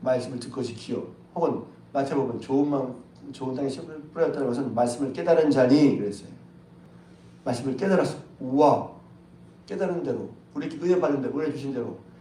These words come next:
그것을 그냥 우리는 배웠다, 배웠다, 알았다. 그것도 어, 중요하지 않은 게 아니지만 그 모든 걸 전체를 봤을 때 결국은 배웠으면 배운, 배운 대로, 깨달은 대로, 은혜 받은 대로,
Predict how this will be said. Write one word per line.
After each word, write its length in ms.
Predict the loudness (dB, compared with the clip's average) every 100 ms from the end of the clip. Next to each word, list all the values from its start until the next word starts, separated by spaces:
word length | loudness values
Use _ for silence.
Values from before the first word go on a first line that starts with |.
| -20 -16
그것을 260 | -6 -6 -2
그냥 420 | 0 0 0 -10 -18 -6
우리는 360 | -4 -2 -6
배웠다, 840 | -2 2 2 2 2 4 4 2 -4 -14
배웠다, 680 | -4 0 0 0 4 4 2 -2
알았다. 280 | 0 0
그것도 680 | -2 -4 -2 0 -2 -4 -12 -20 -20 -20 -20 -20 -14
어, 100 | -12
중요하지 300 | -6 -2 2
않은 180 | 2 2
게 60 | 0
아니지만 560 | 0 -2 -2 -4 -6 -8
그 80 | -6
모든 260 | -4 -4
걸 80 | -4
전체를 360 | -8 -6 -2 -2
봤을 160 | -2
때 120 | -8
결국은 580 | -10 -6 -4 -4 -6 -8
배웠으면 640 | -6 -4 -4 -4 -4 -6 -8 -18 -20 -20 -20 -20 -8
배운, 420 | -4 -2 -4 -6 -8
배운 160 | -6
대로, 180 | -4 -4
깨달은 380 | 4 8 8 8
대로, 260 | 6 4 8
은혜 200 | 10 12
받은 300 | 10 8 10
대로, 400 | 10 8 4